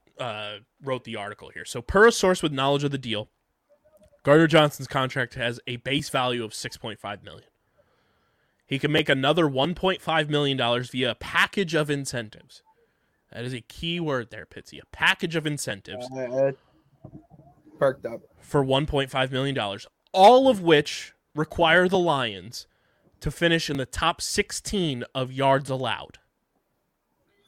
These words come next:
Speaker 2: That's pretty
Speaker 1: Bank,
Speaker 2: steep since
Speaker 1: bank,
Speaker 2: that
Speaker 1: bank that memory there, okay?
Speaker 2: Okay.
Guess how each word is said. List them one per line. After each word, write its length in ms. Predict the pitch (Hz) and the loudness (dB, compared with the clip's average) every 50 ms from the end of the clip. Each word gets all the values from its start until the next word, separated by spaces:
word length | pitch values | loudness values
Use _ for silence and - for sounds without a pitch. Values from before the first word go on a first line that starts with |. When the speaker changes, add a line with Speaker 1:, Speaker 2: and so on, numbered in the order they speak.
| _ _ _ _ - - _ _ _ _ _ - | _ _ _ _ -20 -20 _ _ _ _ _ -2
Speaker 2:
That's 280 | 143 147 151 143 - | 0 0 0 -2 -6
pretty 260 | - - 190 196 196 | 4 6 8 8 8
Speaker 1:
Bank, 200 | 180 170 170 160 | 8 6 6 6
Speaker 2:
steep 200 | 220 214 202 - - _ _ - | 4 2 2 0 -2 _ _ 2
since 240 | 180 170 165 151 - | 2 2 2 2 0
Speaker 1:
bank, 260 | - 147 151 151 - - | 2 2 2 0 2 6
Speaker 2:
that 140 | 160 165 165 | 6 6 6
Speaker 1:
bank 220 | 160 151 156 156 - | 6 4 2 4 4
that 200 | 190 185 175 156 | 4 4 6 6
memory 380 | 180 175 151 135 127 113 101 | 4 4 4 4 0 -4 -8
there, 180 | 67 - - - _ _ 107 | -10 -12 -16 -18 _ _ -20
okay? 260 | - - 127 127 131 - _ _ _ _ - | -10 -8 -6 -6 -6 -8 _ _ _ _ -6
Speaker 2:
Okay. 320 | 139 147 143 170 151 120 | -4 -4 0 0 -2 -2